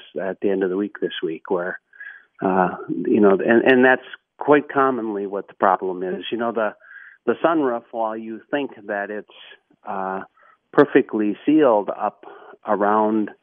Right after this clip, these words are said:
the roof of your car, that's not necessarily true. Uh, oftentimes it lets the water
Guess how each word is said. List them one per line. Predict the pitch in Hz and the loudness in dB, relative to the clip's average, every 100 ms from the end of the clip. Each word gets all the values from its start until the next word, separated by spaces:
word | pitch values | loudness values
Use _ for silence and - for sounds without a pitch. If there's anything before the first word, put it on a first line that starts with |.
| _ - - - _ - | _ -20 -20 -20 _ 2
the | 104 | 2
roof | 107 123 117 | 4 2 2
of | 113 95 | -4 -2
your | 101 98 | -2 -2
car, | - 139 123 104 98 | 2 2 2 0 -2
that's | 98 95 - | -6 -8 -8
not | 113 117 - | -4 -4 -4
necessarily | 110 - 104 - 107 104 95 95 - | -10 -12 -14 -8 -6 -6 -8 -10 -6
true. | 156 131 95 92 _ - - - - _ - | -2 0 0 -4 _ -20 -20 -20 -20 _ -4
Uh, | 107 101 95 95 98 - | 0 0 0 -4 -2 4
oftentimes | 117 135 107 98 107 101 101 104 107 | 6 6 2 0 -4 -4 -2 -4 -6
it | - 107 107 - | -8 -10 -10 -10
lets | - 113 110 - - | -4 2 2 0 -10
the | - | -6
water | 101 101 101 104 113 110 107 | -4 -2 0 0 -2 -4 -6